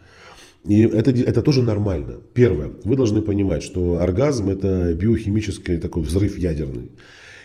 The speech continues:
И он, безусловно, дает абсолютно непредсказуемую реакцию. Человек начинает вести себя естественным образом, то есть с него слетает маска. Есть, наоборот, люди, которые в том числе не могут дойти до оргазма, потому что есть психологическая проблема потерять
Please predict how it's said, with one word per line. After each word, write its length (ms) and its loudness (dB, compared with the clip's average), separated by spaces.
И 40 -6
он, 180 2
безусловно, 680 0
дает 420 4
абсолютно 360 -2
непредсказуемую 760 0
реакцию. 480 -2
Человек 480 0
начинает 440 -2
вести 240 -6
себя 240 -4
естественным 840 -4
образом, 380 -6
то 100 -4
есть 180 -4
с 40 -12
него 220 -4
слетает 440 -6
маска. 380 -8
Есть, 220 -4
наоборот, 480 0
люди, 320 -2
которые 320 0
в 80 -8
том 200 2
числе 320 -4
не 100 0
могут 420 0
дойти 400 -2
до 500 0
оргазма, 560 -2
потому 220 0
что 120 -4
есть 220 0
психологическая 760 -4
проблема 460 0
потерять 520 -2